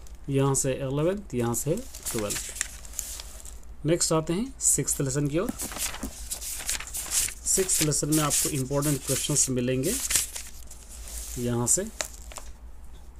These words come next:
एट, टेंथ, ट्वेल्थ, फोर्टीनथ और यहाँ से मिलेंगे सेवनटीन्थ। Next आते हैं next नेचुरल Park के सेवनटीन्थ लेसन, ये देखिए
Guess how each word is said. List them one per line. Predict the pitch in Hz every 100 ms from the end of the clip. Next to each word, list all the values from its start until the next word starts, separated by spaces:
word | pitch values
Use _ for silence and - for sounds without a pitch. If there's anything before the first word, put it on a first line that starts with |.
| - - - - - -
एट, | 131 143 190 - - - - - - - -
टेंथ, | 131 156 156 - - - - -
ट्वेल्थ, | 135 135 165 170 -
फोर्टीनथ | 120 113 135 175 - - - - - - - - - - - - - -
और | 131 131
यहाँ | 127 135
से | 131 131
मिलेंगे | 123 120 170 247 - - - - - -
सेवनटीन्थ। | - 120 113 101 104 - - - - - - - - - - - - -
Next | 156 180 - - - - - -
आते | 143 151
हैं | 180 254 202
next | 131 127 - 135
नेचुरल | 135 - 180 -
Park | 131 127 120
के | 160 - - - - -
सेवनटीन्थ | - 135 143 143 139 123
लेसन, | 117 127 120
ये | 120
देखिए | 123 165